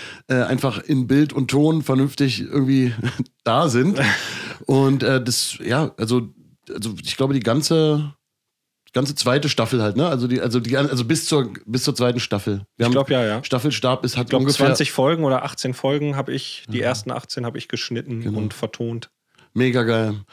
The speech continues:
Speaker 1: Ja, genau. Und das ist, ähm, eben auch dein Beruf, also Ton-, äh, Tonman.
Speaker 2: Tonman.
Speaker 1: Tonman. Und mittlerweile arbeitest du immer noch auch als Tonman?
Speaker 2: Nope. Nicht mehr.
Speaker 1: Sondern, äh, haupt-, hauptberuflich nur noch Parkour?
Speaker 2: Hauptberuflich nur noch
Speaker 1: So wie
Speaker 2: Parkourlehrer
Speaker 1: Martin.
Speaker 2: oder Schulleiter.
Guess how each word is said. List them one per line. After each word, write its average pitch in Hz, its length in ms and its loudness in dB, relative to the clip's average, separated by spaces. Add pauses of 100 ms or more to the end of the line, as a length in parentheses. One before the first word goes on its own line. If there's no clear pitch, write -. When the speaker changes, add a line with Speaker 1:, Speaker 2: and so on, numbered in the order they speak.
(300)
Speaker 1:
Ja, 123 220 2
genau. 117 220 0
Und 113 100 -2
das 131 120 -2
ist, 110 80 -2
ähm, 151 120 2
eben 165 180 0
auch 147 80 0
dein 147 160 0
Beruf, 120 240 0
also 110 140 -4
Ton-, 117 400 0
äh, 92 300 -6
Tonman. 104 580 0 (220)
Speaker 2:
Tonman. 101 580 -4
Speaker 1:
Tonman. 117 580 0 (280)
Und 123 200 2
mittlerweile 127 500 2
arbeitest 143 300 0
du 143 60 2
immer 151 140 2
noch 165 180 -2
auch 147 160 -4
als - 160 -6
Tonman? 165 600 -2
Speaker 2:
Nope. 113 480 -4 (600)
Nicht 110 220 -4
mehr. 98 240 -4 (240)
Speaker 1:
Sondern, 127 420 0
äh, 113 480 0
haupt-, 165 160 -2
hauptberuflich 156 600 0
nur 196 160 2
noch 202 60 -8
Parkour? 170 460 0 (420)
Speaker 2:
Hauptberuflich 139 680 -4
nur 139 100 0
noch 127 120 -2
Speaker 1:
So - 40 -20
wie - 60 -20
Speaker 2:
Parkourlehrer 131 560 0
Speaker 1:
Martin. 107 260 4
Speaker 2:
oder 107 260 2
Schulleiter. 104 880 -2